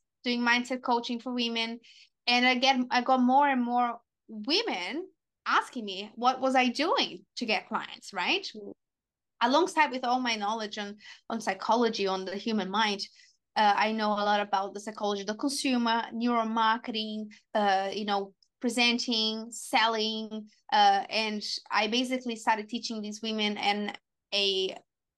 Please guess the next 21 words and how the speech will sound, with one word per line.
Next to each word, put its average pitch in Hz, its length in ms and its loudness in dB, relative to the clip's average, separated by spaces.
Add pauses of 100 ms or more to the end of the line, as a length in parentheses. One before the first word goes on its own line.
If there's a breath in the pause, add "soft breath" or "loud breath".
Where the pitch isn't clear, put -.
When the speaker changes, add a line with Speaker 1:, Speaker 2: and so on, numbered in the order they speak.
(180)
Speaker 1:
magnetic 226 680 0
business 240 400 -2
model, 208 500 2 (460 soft breath)
um, 208 520 0 (920)
based 262 280 2
on 240 120 0
psychology, 226 920 0 (720)
which 247 280 2
led 240 240 4
me 247 160 0
to 247 160 0
where 220 220 4
I 214 100 4
am 208 160 -4
in 214 140 -4
business 208 380 -8
now, 202 360 2
where 190 260 -2
I 202 180 -4
teach 214 280 -10
women 208 540 -2